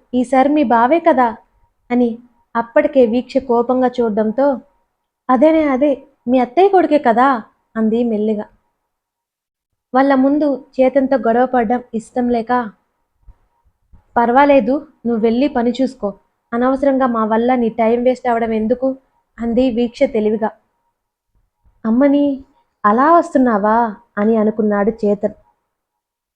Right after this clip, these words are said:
"మీరు ఎక్కడికి వెళ్ళాలో చెప్పండి, నేను అటువైపుకి వెళ్తే మిమ్మల్ని తీసుకెళ్తాను," చేతికున్న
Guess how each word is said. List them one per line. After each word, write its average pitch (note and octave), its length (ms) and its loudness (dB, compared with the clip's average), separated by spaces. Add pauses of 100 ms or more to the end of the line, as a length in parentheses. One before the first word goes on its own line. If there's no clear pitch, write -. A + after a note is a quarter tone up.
(600)
"మీరు C#4 320 6
ఎక్కడికి C#4 360 2
వెళ్ళాలో C#4+ 300 4
చెప్పండి, A#3 500 -2
నేను A#3+ 280 -2
అటువైపుకి B3 440 0
వెళ్తే C#4 260 2
మిమ్మల్ని A3+ 380 0
తీసుకెళ్తాను," A3+ 680 -6 (880)
చేతికున్న D4+ 720 0